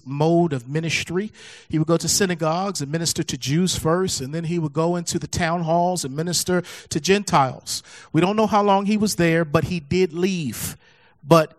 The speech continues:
he left Titus behind to set things in order, which is number five. Paul wrote Titus and reminded him of his assignment to appoint elders.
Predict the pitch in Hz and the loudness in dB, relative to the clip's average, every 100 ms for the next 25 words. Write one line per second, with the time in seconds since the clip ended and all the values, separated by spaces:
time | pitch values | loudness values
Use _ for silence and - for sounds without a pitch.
0 | _ - 170 156 165 165 165 - - - | _ -2 0 2 4 4 2 -6 -14 -6
1 | - 170 156 156 - - 135 - 240 170 | 0 2 2 0 -2 -2 -6 0 2 2
2 | 120 123 156 - - - - 180 - - | 0 -4 -8 -16 -20 -12 -2 0 2 4
3 | 175 - _ - 165 147 143 - 143 - | 2 0 _ -2 0 0 -2 -2 0 4
4 | 202 165 107 - _ - 151 143 151 139 | 6 6 2 -8 _ -6 -4 -4 -4 -4
5 | 135 - 143 107 101 - 196 202 208 170 | -4 -2 -2 -2 -10 -4 2 4 4 2
6 | 180 - 165 151 147 - 143 131 139 175 | 0 0 -2 -2 -4 -6 -6 -6 -2 0
7 | 208 185 165 156 156 - - - - 156 | 0 -4 -4 -4 -4 -8 -20 -8 -2 0
8 | 190 180 - 151 - 196 214 208 151 151 | 2 0 0 0 0 0 0 0 -2 -4
9 | - _ _ _ - - 170 147 - 175 | -4 _ _ _ -6 -2 0 0 0 -2
10 | 156 - _ 156 175 139 107 - - - | -2 -6 _ 2 2 2 -2 -2 -4 -4